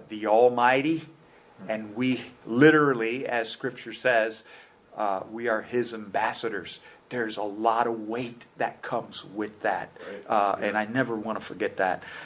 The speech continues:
Speaker 1: Uh, and because of this, people look, uh, at what we do and what we say different. They look at it differently than anybody else.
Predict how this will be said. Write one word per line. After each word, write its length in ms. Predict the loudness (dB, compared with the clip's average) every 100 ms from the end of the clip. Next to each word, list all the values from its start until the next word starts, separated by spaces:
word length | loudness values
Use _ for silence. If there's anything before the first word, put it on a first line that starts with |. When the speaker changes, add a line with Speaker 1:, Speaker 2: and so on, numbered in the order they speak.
| -4
Speaker 1:
Uh, 440 | 6 8 10 8 6
and 220 | 4 2
because 300 | 0 2 2
of 120 | 2 0
this, 220 | 0 0
people 420 | -2 -2 -2 -2
look, 440 | 4 6 6 2 -16 -20 -20 -10 4
uh, 360 | 6 8 6 2
at 240 | 2 2 4
what 320 | 6 6 4
we 180 | -8 -8
do 680 | -2 2 2 2 -4 -8 -14 _ _ _ -8
and 260 | -6 -6 2
what 260 | 2 2
we 120 | -6
say 640 | -8 -4 2 2 0 -6 -12 -20 _ _ _ _ -20 -20 -6
different. 400 | 0 0 -2 -12 -12 -20 -20 -20 -20 -20 -20 -12 2
They 160 | 4
look 240 | 6 4 4
at 140 | 2
it 180 | 2 -2
differently 480 | -4 -4 -8 -10 -12
than 180 | -12 -10
anybody 420 | -10 -4 -2 -2
else. 280 | -6 -12 -18